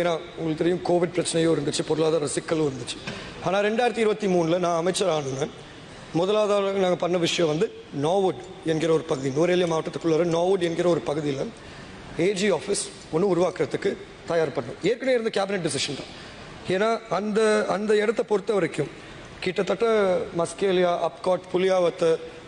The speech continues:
பொகவந்தலாவு ரெண்டு லட்சத்தி பதினாலாயிரம், அஹ், பேர் வாழ்ந்துட்டு இருக்காங்க அந்த பகுதியில. அங்க ஒரு ஏஜி ஆஃபீஸ் கட்டாயம் வரணும்னு எல்லாரோட நோக்கமா இருந்துச்சு. நாங்க அதை வந்து உருவாக்கணும்.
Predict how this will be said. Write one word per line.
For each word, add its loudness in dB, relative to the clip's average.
பொகவந்தலாவு 2
ரெண்டு 0
லட்சத்தி -2
பதினாலாயிரம், 2
அஹ், 4
பேர் 4
வாழ்ந்துட்டு 0
இருக்காங்க -6
அந்த 0
பகுதியில. -4
அங்க 2
ஒரு 6
ஏஜி 4
ஆஃபீஸ் -2
கட்டாயம் 0
வரணும்னு 2
எல்லாரோட 4
நோக்கமா 2
இருந்துச்சு. 0
நாங்க 0
அதை 4
வந்து 2
உருவாக்கணும். 0